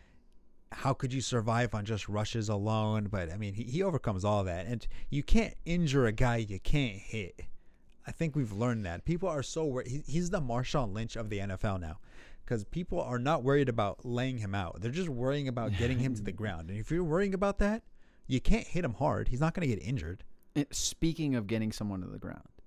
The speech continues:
Speaker 2: D K Metcalf is another guy I need
Speaker 1: Oh,
Speaker 2: to talk
Speaker 1: okay,
Speaker 2: about.
Speaker 1: yeah, that's, that's true.
Speaker 2: Just bodying people, how big he is. He had some crazy games and just, he was just putting up points like it's going out of style. He was another guy you did not wanna play against.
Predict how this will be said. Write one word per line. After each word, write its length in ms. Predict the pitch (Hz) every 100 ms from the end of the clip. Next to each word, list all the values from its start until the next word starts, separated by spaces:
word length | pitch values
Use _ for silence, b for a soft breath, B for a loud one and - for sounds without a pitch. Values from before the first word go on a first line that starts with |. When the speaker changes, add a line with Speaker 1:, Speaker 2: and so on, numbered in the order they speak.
| - _ - 117
Speaker 2:
D 160 | 135
K 140 | 127 202
Metcalf 460 | 127 110 101 90
is 120 | 95 95
another 260 | 92 95
guy 200 | 87 82
I 40 | 95
need 100 | 98
Speaker 1:
Oh, 100 | 104
Speaker 2:
to 100 | 92
talk 120 | 92
Speaker 1:
okay, 120 | 90 90
Speaker 2:
about. 120 | 101
Speaker 1:
yeah, 60 |
that's, 220 | 98 101 -
that's 220 | 98 -
true. 200 | - 101
Speaker 2:
Just 340 | - 220 - b b b - - -
bodying 800 | 135 107 143 156 175 196 196 190
people, 240 | 196 160
how 360 | - - 202 220 139 -
big 320 | 139 160 147
he 480 | - 180 175 180 180
is. 240 | 180 - -
He 520 | - - 208 226 240
had 360 | 160 156 127
some 380 | - - 110 104 - -
crazy 720 | - - 156 156 139 110 110
games 480 | 104 92 92 - -
and 220 | 131 120
just, 240 | 123 123 - b b b b b
he 80 | 165
was 100 | 196
just 180 | 214
putting 180 | - 208
up 120 | 196 165
points 240 | 190 185
like 140 | 185
it's 100 | 160
going 180 | 143 165
out 80 | 156
of 40 | 143
style. 300 | 160 123 101
He 180 | 151
was 160 | 165 160
another 340 | 156 143 139
guy 260 | 131 127 120
you 180 | 113 110
did 200 | 123 117
not 220 | 110 101
wanna 160 | 104 98
play 260 | 98 101
against. 480 | 95 95 92 92